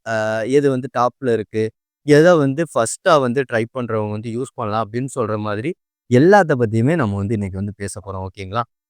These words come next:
ஆ, இப்ப நான் சொல்ல போற எல்லா ஜி பி எஸ் நான் தனியாவும் ரிவ்யூ கொடுத்திருக்கேன். அதனால உங்களுக்கு அதை வந்து தனியா, ஆ, தெரிஞ்சுக்கணும்னு ஆசைப்பட்டீங்கன்னா, அதோட லிங்க்குமே நம்ம வந்து டிஸ்கிரிப்ஷன்ல கொடுத்திருக்கோம்.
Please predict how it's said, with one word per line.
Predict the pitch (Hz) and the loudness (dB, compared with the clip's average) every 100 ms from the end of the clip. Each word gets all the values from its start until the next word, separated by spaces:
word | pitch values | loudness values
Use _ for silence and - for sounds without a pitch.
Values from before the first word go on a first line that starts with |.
| _ _ - | _ _ -4
ஆ, | 123 | 0
இப்ப | 139 151 | 0 0
நான் | 156 | 0
சொல்ல | - 175 196 | 2 4 4
போற | 202 175 | 2 4
எல்லா | 151 165 | 4 2
ஜி | 156 156 | 0 -2
பி | 175 | -2
எஸ் | 180 | -2
நான் | 208 147 | -4 -2
தனியாவும் | 120 170 196 196 190 | 0 0 0 0 0
ரிவ்யூ | 139 156 147 | 0 -2 -2
கொடுத்திருக்கேன். | 135 165 139 101 113 165 | -4 -4 -4 -4 -6 -6
அதனால | 123 117 143 139 143 185 202 _ _ _ _ _ _ _ 135 | -6 -4 -2 -2 0 0 -4 _ _ _ _ _ _ _ -2
உங்களுக்கு | 143 175 170 143 175 170 | 0 2 2 2 0 2
அதை | 120 127 | 2 2
வந்து | 131 147 | 0 -2
தனியா, | - 113 160 180 185 - - | -4 -2 0 0 -2 -4 -8
ஆ, | 107 104 139 | -6 0 2
தெரிஞ்சுக்கணும்னு | 139 151 139 143 147 117 | 2 2 -2 -2 -2 -2
ஆசைப்பட்டீங்கன்னா, | - 113 107 107 151 151 | -4 -4 -2 0 0 0
அதோட | 107 107 101 | 0 -2 -2
லிங்க்குமே | 110 175 170 151 196 | -2 0 0 0 0
நம்ம | 139 107 | -2 -4
வந்து | 104 123 | -6 -6
டிஸ்கிரிப்ஷன்ல | 117 - 127 - 104 92 - | -8 -8 -8 -8 -6 -6 -6
கொடுத்திருக்கோம். | 123 127 98 120 | -8 -6 -4 -4